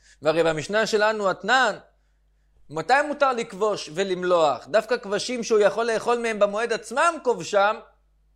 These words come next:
אז רבא אמר לי,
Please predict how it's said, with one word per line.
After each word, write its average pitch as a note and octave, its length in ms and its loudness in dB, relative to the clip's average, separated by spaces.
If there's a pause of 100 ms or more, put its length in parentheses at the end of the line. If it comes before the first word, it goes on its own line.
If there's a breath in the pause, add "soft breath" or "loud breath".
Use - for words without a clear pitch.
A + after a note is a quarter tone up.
(1080 soft breath)
אז F2 160 -16
רבא C3+ 340 2
אמר F3+ 280 -2
לי, A3 320 2